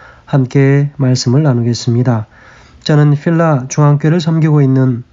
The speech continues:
김경선 목사입니다. 말씀 나누기 전에 기도하고 시작하겠습니다. 하늘 계신 아버지 하나님, 성경을 통하여 삶 이후에 있는 모든 그 세상에 관한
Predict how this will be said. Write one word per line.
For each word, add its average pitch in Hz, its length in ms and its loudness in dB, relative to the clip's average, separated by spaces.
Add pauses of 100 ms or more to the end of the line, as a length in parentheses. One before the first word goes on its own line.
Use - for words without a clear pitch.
(160)
김경선 131 600 0
목사입니다. 120 800 -2 (760)
말씀 143 300 0
나누기 160 280 0
전에 160 440 0 (100)
기도하고 131 480 0
시작하겠습니다. 107 920 -4 (920)
하늘 156 240 0
계신 175 260 0
아버지 151 320 0
하나님, 131 560 0 (960)
성경을 165 480 -2
통하여 143 680 0 (500)
삶 156 540 -2
이후에 143 720 0 (640)
있는 165 340 2
모든 160 380 2
그 170 120 -2
세상에 165 520 0
관한 135 400 0